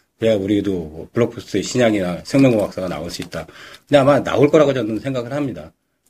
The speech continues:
어, 삼성도 뭐 그쪽에 많이 올인을 했기 때문에. 그래서 제약바이오 중에서 앞으로 큰 성장을 할 수 있는 기업들은 뭐 유럽이나 <clears throat> 미국 같은 경우 선진국 경우는 이제 자그마한 벤처기업부터 해가지고 주가가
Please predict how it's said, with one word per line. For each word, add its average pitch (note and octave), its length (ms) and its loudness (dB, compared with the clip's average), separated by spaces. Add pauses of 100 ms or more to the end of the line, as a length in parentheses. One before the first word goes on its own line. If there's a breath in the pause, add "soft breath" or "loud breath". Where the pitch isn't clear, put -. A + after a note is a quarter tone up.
어, F2+ 140 -14
삼성도 C3 400 -2
뭐 F#2+ 160 -8
그쪽에 F#2+ 300 -10
많이 E2+ 220 -10
올인을 F#2+ 360 -8
했기 - 160 -10
때문에. F2+ 460 -10 (720 loud breath)
그래서 C3+ 160 -2
제약바이오 C#3+ 680 4
중에서 C3+ 680 0 (160)
앞으로 C3 580 -4
큰 G3+ 340 0
성장을 E3+ 380 4
할 D3+ 100 2
수 D3+ 100 -4
있는 C3 220 0
기업들은 G#2 600 -6 (800 loud breath)
뭐 G2+ 440 -4
유럽이나 D3 880 4 (140)
<clears throat> E3+ 300 2
미국 C3+ 240 0
같은 C3 180 0
경우 B2+ 120 -4
선진국 C#3+ 520 0
경우는 G#2+ 640 -4
이제 F2 320 -10 (180)
자그마한 A#2 440 -2
벤처기업부터 G#2+ 680 -4
해가지고 F#2+ 480 -4
주가가 F2 680 -4